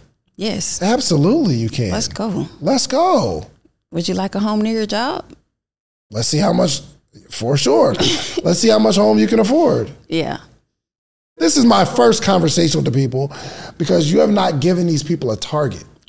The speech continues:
Speaker 1: Okay.
Speaker 2: You're giving them percentages and all that kind of stuff, and their mind is, "Yo,
Speaker 1: Yeah.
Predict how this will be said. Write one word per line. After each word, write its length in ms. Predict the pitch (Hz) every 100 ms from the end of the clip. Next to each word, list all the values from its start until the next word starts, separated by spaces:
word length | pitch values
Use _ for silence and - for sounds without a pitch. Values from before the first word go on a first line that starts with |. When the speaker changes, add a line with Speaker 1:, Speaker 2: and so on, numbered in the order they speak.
| -
Speaker 1:
Okay. 340 | 160 - 139 139 - - _ _ _
Speaker 2:
You're 100 | -
giving 200 | 220 208
them 140 | 185 156
percentages 720 | 135 - 240 214 147 143 131
and 80 | 143
all 180 | 165 190
that 100 | 165
kind 120 | 175
of 60 | 156
stuff, 240 | 175 147
and 80 | 151
their 120 | 180
mind 340 | 165 156 139
is, 340 | 131 90 - 95
"Yo, 280 | 117 131 156
Speaker 1:
Yeah. 280 | 135 127